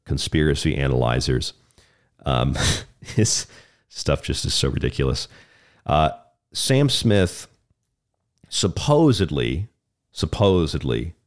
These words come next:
is since, and maybe he is, sincerely, um, part of the L G B T Q community. And I say sincerely because I, I don't know what it even means anymore.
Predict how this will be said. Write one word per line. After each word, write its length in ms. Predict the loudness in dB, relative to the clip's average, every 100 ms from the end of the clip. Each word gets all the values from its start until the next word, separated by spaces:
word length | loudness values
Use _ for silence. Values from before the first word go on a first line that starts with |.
| _ _ _ _ -2
is 720 | 2 4 4 2 0 -2 -2 -6 _ _ _ _ _ _ _ _ _ _ -4
since, 480 | 2 2 2 0
and 180 | 0 2
maybe 220 | 4 2
he 180 | 2 4
is, 160 | 2 0
sincerely, 1160 | 0 0 2 0 2 4 4 2 0 -2 -4 -10 _ _ _ _ _ _
um, 720 | 0 2 4 2 2 0 -4 -8 _ _ _
part 340 | -2 2 4 2
of 120 | 2
the 180 | 2 2
L 140 | 2
G 140 | 0
B 160 | 0 -2
T 220 | 0 -2
Q 240 | -2 -2 -2
community. 460 | 0 0 2 2
And 80 | 2
I 120 | 2
say 220 | 2 0
sincerely 540 | 0 -2 -2 0 2 2
because 440 | 0 0 0 0 -6 -20 _ _ _ _ _ _
I, 160 | -6 -2
I 180 | 0 2
don't 120 | 4
know 100 | 4
what 500 | 4 4 2 -2 _
it 140 | 0 2
even 260 | 4 2
means 300 | 2 2 0
anymore. 440 | 0 0 0 -2